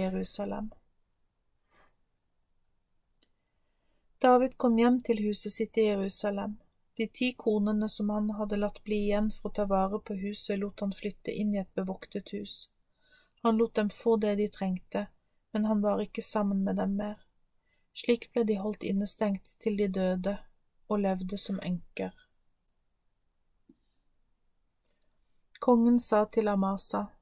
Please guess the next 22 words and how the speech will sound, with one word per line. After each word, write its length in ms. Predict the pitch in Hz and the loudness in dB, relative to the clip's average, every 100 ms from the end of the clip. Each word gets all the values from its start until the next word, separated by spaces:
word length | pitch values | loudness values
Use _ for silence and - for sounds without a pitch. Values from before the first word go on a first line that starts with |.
| _ _ _ | _ _ _
"Innen 280 | 220 220 214 | 0 2 0
tre 280 | - 254 247 | 0 2 4
dager 400 | 220 196 190 208 | 4 2 2 -2
skal 240 | 202 - 208 | -2 0 2
du 120 | 220 | 2
samle 440 | 220 - 196 196 214 | 0 0 2 2 0
sammen 440 | - 202 202 196 | 0 0 2 2
Judas 540 | 202 214 196 196 - | 2 0 0 -2 -2
menn 300 | 196 196 196 196 | -2 0 -2 -4
her. 240 | 202 202 - _ _ _ _ _ _ _ _ _ _ _ _ _ _ _ _ _ - | -8 -10 -16 _ _ _ _ _ _ _ _ _ _ _ _ _ _ _ _ _ 0
Du 80 | |
skal 320 | 226 - 214 202 | 2 4 2 2
også 200 | - 202 | 0 0
være 220 | 190 196 | -2 -2
til 100 | 208 | -6
stede." 520 | 202 - 202 196 202 196 _ _ _ _ _ _ _ 226 | -6 -2 -2 -2 -4 -8 _ _ _ _ _ _ _ 0
Amasa 480 | 220 233 240 - 220 | 2 4 2 4 4
gikk 220 | 214 - | 2 -2
for 140 | 233 | 0
å 60 | 220 | 2
gjøre 340 | 202 190 190 | 2 0 -2
det, 100 | 196 | -4